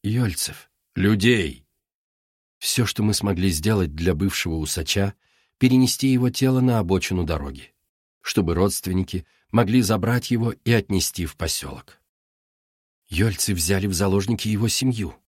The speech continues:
Speaker 2: Невинных. А те, кого вы убивали, чем они были виноваты?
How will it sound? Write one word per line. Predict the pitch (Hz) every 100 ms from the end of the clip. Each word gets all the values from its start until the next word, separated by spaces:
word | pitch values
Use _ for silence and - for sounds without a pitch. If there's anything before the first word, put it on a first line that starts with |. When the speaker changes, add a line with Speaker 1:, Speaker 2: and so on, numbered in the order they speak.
| _ _ _ -
Speaker 2:
Невинных. | 117 123 156 123 82 - - - _ _ _ _ -
А | 98
те, | - 98
кого | 95 95 101
вы | 92 95
убивали, | 92 92 85 95 101 104 _ _ _
чем | - 143 113
они | 135 139 147
были | 76 101 95
виноваты? | 95 110 110 101 73 69